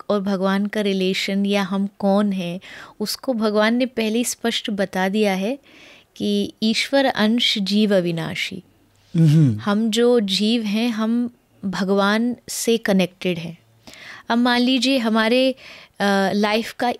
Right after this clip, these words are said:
Speaker 1: एक पार्ट हमारे पास है, दूसरा पार्ट नहीं है, तो जो मिसिंग वाला पार्ट है उसको खोजने के लिए हमारे दिल का ये हिस्सा तड़पता है।
Speaker 2: हम्म।
Speaker 1: मतलब जैसे भगवान से हम दूर हैं,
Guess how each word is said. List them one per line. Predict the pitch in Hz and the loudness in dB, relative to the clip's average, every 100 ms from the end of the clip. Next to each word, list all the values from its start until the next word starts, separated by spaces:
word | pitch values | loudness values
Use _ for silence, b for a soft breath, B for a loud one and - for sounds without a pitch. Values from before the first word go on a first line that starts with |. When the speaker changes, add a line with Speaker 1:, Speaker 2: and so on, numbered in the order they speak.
| - | -4
Speaker 1:
एक | 240 262 - - | -2 -2 -2 -2
पार्ट | 240 254 240 | 0 -2 -2
हमारे | 220 208 202 | 2 2 2
पास | 196 175 175 - | 0 -2 -2 -8
है, | - _ b b b b - | -12 _ b b b b -6
दूसरा | 202 247 - 285 | 0 2 2 0
पार्ट | 285 254 240 240 | 0 0 -2 0
नहीं | 226 240 | 2 2
है, | 262 | 2
तो | 302 | 2
जो | 247 202 277 | 0 2 4
मिसिंग | 254 208 226 - 311 320 | 6 6 4 2 2 2
वाला | 269 269 | 4 2
पार्ट | 262 233 208 214 | 2 0 0 -2
है | 277 294 - | 0 -2 -2
उसको | 240 - 302 | -4 0 -2
खोजने | 294 - 240 233 240 269 277 | -2 0 2 2 2 0 0
के | 285 | 0
लिए | 269 277 | 2 0
हमारे | 233 214 220 254 285 B B B B B B 196 | 0 0 2 2 0 B B B B B B -4
दिल | 196 247 | 0 0
का | - 302 | 2 2
ये | 277 247 | 2 2
हिस्सा | 262 254 - 285 | 2 0 0 -2
तड़पता | - 240 240 233 - 208 | 0 0 0 -2 0 0
है। | 180 - _ - | 0 -6 _ 2
Speaker 2:
हम्म। | 170 151 131 120 - _ B B 214 | 4 6 4 2 -4 _ B B -2
Speaker 1:
मतलब | 226 226 | 0 0
जैसे | 233 240 277 | 0 0 2
भगवान | 220 220 233 240 254 | 2 2 4 2 0
से | 285 | 0
हम | 254 247 | 0 0
दूर | 220 214 | 2 2
हैं, | 190 - | 0 -10